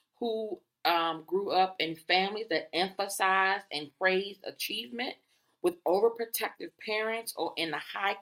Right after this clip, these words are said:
conflict environments that offered very little emotional support. Um, society pressure to achieve can add or make this problem bigger.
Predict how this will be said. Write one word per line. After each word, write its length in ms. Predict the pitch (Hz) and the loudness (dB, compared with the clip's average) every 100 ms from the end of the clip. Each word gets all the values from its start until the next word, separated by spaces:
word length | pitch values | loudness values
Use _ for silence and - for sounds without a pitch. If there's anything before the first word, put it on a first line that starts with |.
| - | -4
conflict 760 | 202 220 - - 214 220 - | 0 0 -2 -4 -4 -4 -6
environments 880 | - 165 156 151 165 143 151 480 - - - - - | -4 -4 2 2 2 0 -4 -8 -10 -20 -16 -14 0
that 180 | 160 - | 0 4
offered 440 | 175 190 - 160 143 | 6 6 2 -4 2
very 320 | 185 202 226 | 4 4 2
little 280 | 214 190 240 | 2 0 0
emotional 480 | 240 190 147 - - | -2 -2 -4 -6 -14
support. 560 | - - - 233 - - _ _ _ _ _ _ - | -16 -6 2 4 2 -6 _ _ _ _ _ _ 2
Um, 380 | 180 185 190 190 | 4 4 0 -6
society 760 | - 170 170 196 202 233 240 | -6 -2 4 6 6 4 -2
pressure 600 | - - - - 294 285 294 | -6 0 2 2 -2 -4 -2
to 140 | - | 0
achieve 640 | - - - 220 233 262 - | 0 0 -2 -2 -6 -8 -6
can 180 | 165 - 131 | -8 -4 0
add 460 | 175 202 226 240 - _ _ _ - | 2 2 2 0 -6 _ _ _ 2
or 260 | 180 180 165 | 6 6 6
make 300 | 185 - - | 2 0 -2
this 140 | 180 | -4
problem 500 | - 180 170 147 143 | 2 2 2 0 -4
bigger. 500 | 131 180 185 233 160 | 4 4 6 2 2